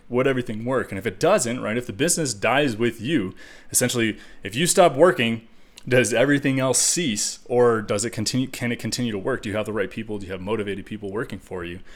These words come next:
to where they can keep working and the, the job and the revenue and everything keeps going? If it does, great, you're in a really good spot, and that's where you should be.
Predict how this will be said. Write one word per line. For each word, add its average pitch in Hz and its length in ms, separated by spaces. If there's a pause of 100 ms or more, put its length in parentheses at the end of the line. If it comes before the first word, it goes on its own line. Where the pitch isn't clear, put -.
(200)
to 113 100
where 110 140
they 101 80
can 92 160
keep - 320
working 98 380
and 90 120
the, 87 140
the 92 220
job 98 440
and 92 120
the 85 40
revenue 98 440
and 90 80
everything 107 320
keeps - 320
going? 104 560 (1080)
If 110 160
it 92 160
does, 131 400
great, 123 240
you're 104 120
in 98 60
a 92 40
really 95 240
good 90 100
spot, 110 300
and 85 80
that's 92 160
where 95 80
you 92 60
should 185 260
be. 98 240